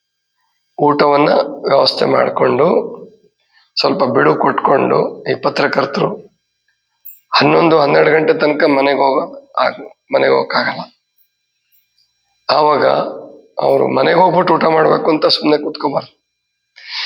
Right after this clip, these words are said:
ಮತ್ತು ಅವು ಕೂಡ ಒಂದ್ ರೀತಿ ದುಶ್ಚಟಗಳು. ತಡವಾಗಿ ಊಟ ಮಾಡೋದು, ತಡವಾಗಿ ಮಲಗೋದು, ಇವೆಲ್ಲ ಚಟಗಳಲ್ಲ, ಒಳ್ಳೆ ಚಟಗಳಲ್ಲ.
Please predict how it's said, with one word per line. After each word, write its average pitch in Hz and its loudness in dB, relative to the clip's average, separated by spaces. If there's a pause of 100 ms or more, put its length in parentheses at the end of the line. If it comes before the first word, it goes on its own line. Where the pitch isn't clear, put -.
(240)
ಮತ್ತು 165 -2 (100)
ಅವು 170 2 (120)
ಕೂಡ 196 2 (100)
ಒಂದ್ 170 -2
ರೀತಿ 185 -2 (140)
ದುಶ್ಚಟಗಳು. 156 0 (1400)
ತಡವಾಗಿ 139 4
ಊಟ 135 0 (100)
ಮಾಡೋದು, 135 0 (200)
ತಡವಾಗಿ 139 2
ಮಲಗೋದು, 135 -2 (1300)
ಇವೆಲ್ಲ 127 4 (1000)
ಚಟಗಳಲ್ಲ, 143 0 (120)
ಒಳ್ಳೆ 151 2 (120)
ಚಟಗಳಲ್ಲ. 143 -2